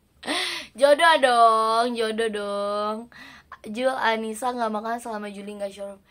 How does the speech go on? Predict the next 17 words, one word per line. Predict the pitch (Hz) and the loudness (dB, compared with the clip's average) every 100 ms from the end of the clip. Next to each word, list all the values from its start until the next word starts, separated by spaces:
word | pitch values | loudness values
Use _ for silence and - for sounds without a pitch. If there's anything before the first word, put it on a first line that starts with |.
| _ | _
Emang | 370 523 571 | -10 -8 -6
iya? | 262 214 220 247 226 - _ _ _ _ _ _ _ _ | -6 -4 0 0 -2 -10 _ _ _ _ _ _ _ _
Emang | 359 403 | -18 -16
iya | 240 202 | -6 -4
ya? | 202 185 185 _ _ _ _ | -4 -8 -14 _ _ _ _
Aku | 220 220 | -20 -18
sukanya | 233 - 240 240 | -20 -12 -10 -6
warna | 220 202 | -4 -4
putih. | 196 208 202 202 185 _ _ _ _ _ _ _ _ - | -6 -16 -18 -20 -20 _ _ _ _ _ _ _ _ -14
Iya, | 202 196 | -10 -8
aku | 240 | -10
juga | 214 208 | -14 -16
suka | 214 208 | -16 -14
warna | 185 175 | -14 -14
putih. | 180 - - | -20 -20 -18
Aku | 233 339 | -14 -10
beli, | 320 370 | -6 -6